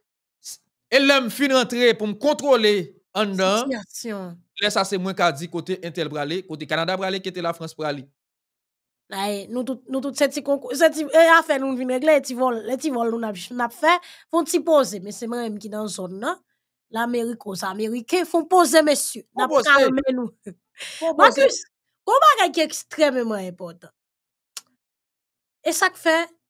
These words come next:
Speaker 2: ayiti, nan kafou nou rive la, kèlkeswa jan sa ye. Fò n gen bon lidè, makis lidè, moun ki gen karaktè, moun ki gen vizyon, moun ki pa pè.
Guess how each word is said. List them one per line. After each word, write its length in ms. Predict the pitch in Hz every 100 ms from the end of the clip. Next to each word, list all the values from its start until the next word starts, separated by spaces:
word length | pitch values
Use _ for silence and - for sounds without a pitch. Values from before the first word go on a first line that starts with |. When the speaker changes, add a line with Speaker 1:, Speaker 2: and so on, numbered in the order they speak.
| _ _ _ -
Speaker 2:
ayiti, 720 | 285 294 226 - 302 311 320 _ _ _ _ _ _ _
nan 140 | 247 254
kafou 320 | 262 - 269
nou 160 | 262 254
rive 220 | 226 226
la, 300 | 233 240 262 262 _
kèlkeswa 640 | 311 269 - 262 - 220 202
jan 100 | 214
sa 240 | 214 196 180
ye. 140 | 214 220 _ _
Fò 160 | - 226
n 140 | 214
gen 160 | 202 175
bon 240 | 196 196
lidè, 300 | 185 170 175
makis 540 | 175 - _ - - - _ _ _ _ _ _ _ _ _ 214 214
lidè, 480 | 240 277 190 269
moun 220 | 247 247 240
ki 100 | 233
gen 220 | 226 226
karaktè, 580 | 240 247 254 247 277 254
moun 200 | 233 226
ki 120 | 226
gen 160 | 220 214
vizyon, 520 | 190 202 180 233 277 277 _ _ _ 214
moun 260 | 254 233
ki 140 | - 220
pa 240 | 233 196
pè. 260 | - 247